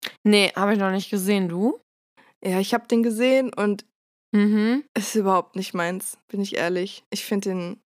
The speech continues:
Speaker 2: für mich
Speaker 1: Meinst
Speaker 2: ist
Speaker 1: du,
Speaker 2: der
Speaker 1: das ist
Speaker 2: zu
Speaker 1: was für mich?
Speaker 2: Ich weiß nicht, also der ist, man merkt halt, dass das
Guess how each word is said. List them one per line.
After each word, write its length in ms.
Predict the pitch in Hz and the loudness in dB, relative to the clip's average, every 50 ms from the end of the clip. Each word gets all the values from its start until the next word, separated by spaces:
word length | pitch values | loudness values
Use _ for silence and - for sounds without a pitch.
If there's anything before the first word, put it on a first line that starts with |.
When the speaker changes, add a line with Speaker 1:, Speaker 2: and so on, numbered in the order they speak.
| _ _ _ _ - - - - - | _ _ _ _ -20 -20 -20 -14 -4
Speaker 2:
für 140 | - 262 | 0 4
mich 240 | 247 254 269 269 - | 4 4 4 2 0
Speaker 1:
Meinst 160 | 185 190 220 | 2 2 4
Speaker 2:
ist 40 | 233 220 | 4 4
Speaker 1:
du, 20 | |
Speaker 2:
der 80 | 208 233 | 2 2
Speaker 1:
das 80 | 180 208 | 2 2
ist 60 | 240 | 2
Speaker 2:
zu 60 | 185 | 2
Speaker 1:
was 100 | 190 - | 0 -2
für 120 | - - | -2 -2
mich? 600 | 185 175 170 185 214 247 285 359 - - - - - _ - - - - - - - - - - _ _ _ _ _ _ _ _ _ _ - - - - - - - - - | 0 0 2 2 2 2 0 0 -4 -10 -12 -14 -18 _ -20 -20 -20 -20 -20 -20 -20 -20 -20 -20 _ _ _ _ _ _ _ _ _ _ -8 -8 -6 -6 -8 -10 -14 -12 -2
Speaker 2:
Ich 200 | - 247 - - | -2 -2 0 2
weiß 280 | - 254 294 320 - - | 2 2 2 2 0 0
nicht, 160 | 254 226 - | 0 2 2
also 160 | 233 226 240 | 2 2 2
der 180 | 220 254 254 262 | 2 4 4 2
ist, 120 | 262 - | 2 0
man 360 | 269 247 233 220 220 226 226 | 0 0 0 2 0 2 2
merkt 280 | 233 247 262 302 302 - | 4 2 2 0 0 0
halt, 120 | 277 262 | 0 0
dass 180 | 247 247 247 - | 0 0 -2 0
das 340 | 247 240 226 - - - | 0 0 0 0 -4 -6